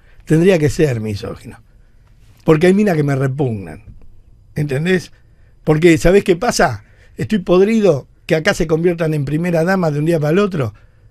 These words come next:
Y parece que, que, viste, que fueron al Vaticano y le, le perdonaron los pecados. No hablen, chicos. No hablen. Acá sabemos muy bien todo. Quién laburó con el culo, quién laburó con la fiesta, quién laburó con esto, quién vendía falopa.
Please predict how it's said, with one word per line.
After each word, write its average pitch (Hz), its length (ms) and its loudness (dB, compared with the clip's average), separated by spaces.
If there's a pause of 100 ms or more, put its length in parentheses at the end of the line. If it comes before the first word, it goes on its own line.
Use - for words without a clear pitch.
(360)
Y 151 100 0
parece 165 360 2
que, 143 380 0
que, 143 300 -2
viste, 156 260 0
que 135 260 -4
fueron 170 240 0
al 156 100 0
Vaticano 160 500 -2
y 147 40 -4
le, 117 300 -4 (400)
le 151 140 2
perdonaron 160 420 0
los 147 100 -2
pecados. 127 460 -4 (180)
No 214 140 4
hablen, 135 300 0
chicos. 131 440 -8 (360)
No 226 180 4
hablen. 147 300 -2
Acá 175 240 -2
sabemos 180 400 0
muy 170 160 0
bien 180 200 2
todo. 208 320 2 (300)
Quién 214 180 0
laburó 170 320 2
con 151 140 -2
el 143 100 -2
culo, 180 520 2 (340)
quién 196 220 2
laburó 160 640 2
con 147 120 -6
la 131 100 -4
fiesta, 175 600 0 (380)
quién 190 260 2
laburó 160 480 4
con 151 200 0
esto, 190 340 2
quién 185 180 2
vendía 160 280 0
falopa. 180 580 2